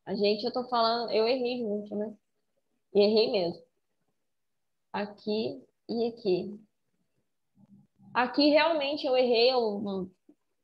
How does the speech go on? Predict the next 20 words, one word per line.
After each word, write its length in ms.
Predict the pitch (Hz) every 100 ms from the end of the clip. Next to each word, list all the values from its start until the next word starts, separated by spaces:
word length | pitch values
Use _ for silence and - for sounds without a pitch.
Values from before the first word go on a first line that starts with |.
| _ _ _
deixei, 800 | 202 214 214 214 220 214 190 170 - _
tipo, 360 | - 185 165
como 220 | - 214
se 160 | 214 233
diz, 200 | 202 214
manezei 580 | 208 220 233 214 208 214
aqui, 280 | 220 254 262
porque 460 | 254 247 226 233 - _ _ _ _ _ _ _ _ _ _
tinha 320 | - 277 294 302
que 100 | -
ser 120 | 254
o 160 | 247
got, 420 | 196 208 208 - - _ _ _ _ _ _
porque 160 | 240 214
a 40 |
gente 200 | 226 233
tava 260 | - 233 233
falando 580 | 247 226 220 220 247 220
do 640 | 247 247 247 240 220 - - -
divorce. 680 | 202 226 202 180 - - -